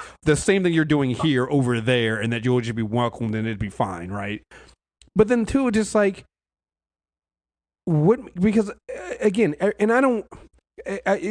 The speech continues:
Speaker 2: used to drive me crazy when people would be like, "Oh, you guys don't care about what's happening overseas." It's like, well, I don't, because I'm, I'm American, I'm, I live here. I, I, everybody focuses on where they live at.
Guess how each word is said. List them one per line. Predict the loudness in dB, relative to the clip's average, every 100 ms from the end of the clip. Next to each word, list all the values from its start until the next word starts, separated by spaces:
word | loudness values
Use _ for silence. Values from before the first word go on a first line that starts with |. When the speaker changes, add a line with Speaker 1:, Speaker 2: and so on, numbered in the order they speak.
| -2
Speaker 2:
used | -2
to | 0
drive | 0
me | 0
crazy | -2 -2
when | -2
people | -4 -4
would | -4
be | -2
like, | -2
"Oh, | -4
you | -4 -2
guys | -2
don't | -4 -6
care | -6
about | -6
what's | -4
happening | -4 -4
overseas." | -4 -4 -4
It's | -2
like, | -6 -4
well, | -4 -2
I | -2
don't, | -2 -4
because | -4 -4
I'm, | -4 -4 -6 -6
I'm | -4
American, | -2 -2 -2 -2 -2
I'm, | -4 -6 -12 _ _ _ -2
I | 0
live | 2 0
here. | 0 -2 -2
I, | -4 -2
I, | -4 -6 _ 2
everybody | 4 4 2
focuses | 2 0 2 0
on | 2 0 0
where | 0 2 2 0
they | -2 -4
live | -6 -8 -8
at. | -12 -16